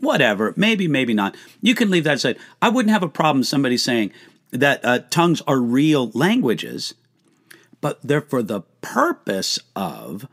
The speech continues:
communicating with God and not with men. Paul says this, again, very plainly. It's so plain that it's curious how some people try to deny it.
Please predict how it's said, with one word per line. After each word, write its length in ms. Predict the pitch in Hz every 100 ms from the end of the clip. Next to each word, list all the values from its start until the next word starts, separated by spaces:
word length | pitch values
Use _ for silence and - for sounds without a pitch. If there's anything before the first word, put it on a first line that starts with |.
| _ _
communicating 880 | - 135 135 151 156 - 127 113 110
with 440 | 104 101 104 92 -
God 760 | 160 180 160 104 82 85 - -
and 200 | 113 107
not 320 | 92 104 -
with 180 | 110 -
men. 360 | 196 220 - - _ _ _ _ - _ _ _
Paul 180 | - 262
says 240 | 247 214
this, 140 | 185 -
again, 280 | 185 208 220
very 640 | - 127 135 262 302 311 262
plainly. 560 | - 220 285 160 95 - - -
It's 160 | 180
so 280 | - 247 269
plain 460 | - - 220 233 180
that 120 | 170
it's 140 | 160
curious 580 | - - 220 269 208 127
how 80 | -
some 240 | - 190
people 280 | - 180 147
try 220 | - 151
to 120 | 156 135
deny 380 | 117 113 120
it. 220 | 95 76